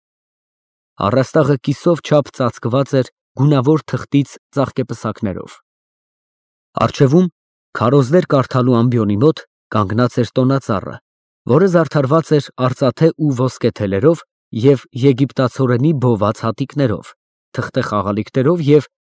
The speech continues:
փայլփլուն փուչիկներով, Մերի Դրայպելի նավապետի նվերով։ Բոլորը իրար ծննդյան նվերներ էին տալիս։ Տոնածառի մոտ հատակը ծածկված էր թղթե փաթեթներով։ Պստլիկ աղջիկները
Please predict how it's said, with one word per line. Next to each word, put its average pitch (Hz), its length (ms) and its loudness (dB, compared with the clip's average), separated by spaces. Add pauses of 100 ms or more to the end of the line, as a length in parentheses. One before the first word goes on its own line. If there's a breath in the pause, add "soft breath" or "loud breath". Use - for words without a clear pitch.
(120)
փայլփլուն 120 560 -2
փուչիկներով, 143 760 -2 (640)
Մերի 170 400 4
Դրայպելի 131 680 2 (160)
նավապետի 120 600 0
նվերով։ 98 460 -6 (1400)
Բոլորը 160 460 6 (100)
իրար 165 340 4
ծննդյան 151 480 2
նվերներ 151 500 4
էին 90 200 -2
տալիս։ 80 400 -10 (560)
Տոնածառի 143 540 2
մոտ 151 260 2
հատակը 147 380 -2
ծածկված 123 580 -4
էր 131 160 0 (160)
թղթե 131 380 -4
փաթեթներով։ 107 760 -6 (960)
Պստլիկ 135 460 0
աղջիկները 120 580 -2